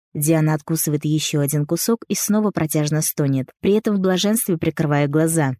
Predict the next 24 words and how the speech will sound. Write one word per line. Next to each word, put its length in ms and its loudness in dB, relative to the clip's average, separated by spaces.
Стоит 340 0
ли 100 0
мне 180 2
говорить, 360 0
что 160 -4
при 160 -2
взгляде 480 0
на 160 0
эту 140 -2
картину 460 0
у 80 -2
меня 220 2
встает? 460 -2
А 100 -6
какая 360 -2
картошечка 720 0
хрустящая. 720 -2
М, 520 0
пальчики 400 -2
оближешь. 600 0
Она 260 0
берет 340 2
несколько 440 -2
фришек 520 -4